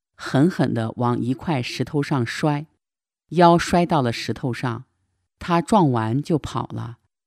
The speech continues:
我躺那儿怎么也起不来，十多分钟也起不来。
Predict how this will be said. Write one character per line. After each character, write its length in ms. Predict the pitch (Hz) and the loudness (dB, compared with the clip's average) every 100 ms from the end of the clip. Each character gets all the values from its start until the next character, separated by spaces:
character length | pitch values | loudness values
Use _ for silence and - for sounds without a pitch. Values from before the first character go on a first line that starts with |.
| _ - | _ -2
我 220 | 139 180 | 2 2
躺 280 | - 135 131 | 0 -2 2
那 120 | 147 | 2
儿 140 | 123 | 2
怎 260 | 123 - 113 | -2 0 2
么 120 | 117 | 2
也 160 | 170 117 | 2 0
起 240 | - - | -4 -6
不 100 | 110 | -4
来， 320 | 113 110 113 - _ _ _ _ _ | -6 -8 -10 -16 _ _ _ _ _
十 240 | - 160 | -4 2
多 160 | 170 175 | 4 4
分 260 | 180 175 | 4 4
钟 260 | 165 175 180 | 4 4 4
也 200 | 139 113 | 2 0
起 200 | - - | -4 -10
不 120 | 117 | -8
来。 340 | 110 107 113 | -8 -8 -12